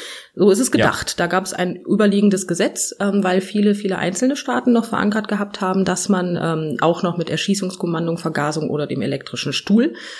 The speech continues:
Speaker 1: die Todesstrafe durchführen lassen kann. Ähm, der jetzige Präsident der Vereinigten Staaten, ähm, noch Präsident der Vereinigten Staaten, hat das Gesetz tatsächlich, ähm, gekippt,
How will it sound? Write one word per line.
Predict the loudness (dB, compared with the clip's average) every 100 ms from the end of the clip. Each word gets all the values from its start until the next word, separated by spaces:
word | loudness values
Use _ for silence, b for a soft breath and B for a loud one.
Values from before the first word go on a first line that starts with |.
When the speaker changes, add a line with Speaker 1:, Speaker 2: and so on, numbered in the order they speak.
| B 0
Speaker 1:
die |
Todesstrafe | 4 4 2 0 0 2
durchführen | 2 2 2 2 2
lassen | 2 -4 -6 -8
kann. | -6 -4 -2 -2 -4 -20 B B B B B 0
Ähm, | 4 6 4 2 0
der | 2 4
jetzige | 4 2 2 0 0
Präsident | 0 0 0 0 0
der | 2
Vereinigten | 2 2 2 2 2
Staaten, | 0 -2 0 0 0 B B B B B B
ähm, | 0 4 6 4 0 -4 -8 -16
noch | -10 -6 0 -2 -2
Präsident | -6 -4 -2 0 0
der | 0
Vereinigten | -2 -2 -4
Staaten, | -6 -6 -2 0
hat | 0 -2 -2
das | 0 0 -2
Gesetz | 0 2 0 -2
tatsächlich, | -2 0 0 2 0 0 -4 -4
ähm, | -2 0 0 2
gekippt, | 2 4 4 2 -2 -10